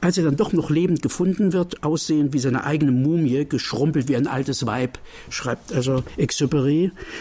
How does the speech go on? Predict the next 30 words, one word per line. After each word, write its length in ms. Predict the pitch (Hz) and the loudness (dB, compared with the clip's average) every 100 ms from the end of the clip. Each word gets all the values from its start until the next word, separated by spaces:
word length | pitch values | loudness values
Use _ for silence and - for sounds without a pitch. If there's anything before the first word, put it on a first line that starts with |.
| - | -2
und 120 | 165 | 2
im 120 | 135 117 | 2 0
Krankenbett 720 | 135 160 175 165 139 147 - | 0 0 2 0 2 0 0
allmählich 400 | 131 139 135 127 | 2 2 2 2
wieder 160 | 120 | 0
zu 160 | - 180 | 0 0
sich 240 | 170 - | 0 -2
kommt, 360 | - 151 175 - - - - - - - - - | 0 0 0 -4 -16 -20 -20 -20 -20 -20 -18 -2
erzählt 480 | 175 170 165 180 208 | -2 0 0 2 2
er, 260 | 190 185 147 | 2 0 2
wie 100 | 151 | 2
ihn 120 | 143 | 2
zuerst 360 | 160 156 175 165 | 0 0 0 -2
das 100 | - | -2
Vertrauen 500 | 143 - 131 156 143 | -4 -4 0 0 2
seiner 260 | 131 123 | 0 0
Frau 340 | - 131 131 165 | -2 -4 -2 0
und 120 | 139 | -2
der 60 | |
Kameraden 540 | - 131 120 110 131 156 | -2 0 0 -2 0 0
gestützt 540 | 180 - 185 - - | -2 -4 -6 -6 -4
hat. 220 | 214 - - - - - - - - - - - - | -4 -4 -14 -20 -20 -20 -20 -20 -20 -20 -20 -10 -2
Aber 160 | 151 | 0
am 80 | 151 | 2
Ende 260 | 214 233 165 | 2 2 2
blieb 380 | 160 208 - | 2 0 0
nur 340 | 156 156 254 294 | 2 4 4 2
noch 160 | 254 | 0
der 140 | - 185 | -2 -2
Gedanke, 640 | 156 143 156 185 196 | 0 0 0 0 0